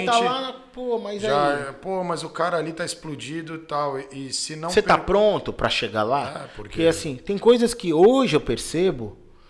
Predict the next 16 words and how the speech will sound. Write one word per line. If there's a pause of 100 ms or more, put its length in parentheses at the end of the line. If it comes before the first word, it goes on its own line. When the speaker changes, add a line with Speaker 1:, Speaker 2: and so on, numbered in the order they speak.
(360)
Speaker 1:
que
lá
Speaker 2:
Cara
Speaker 1:
atrás,
se
tivesse
acontecido
comigo,
eu
não
ia
tá
pronto
pra
viver.
Speaker 2:
Sim.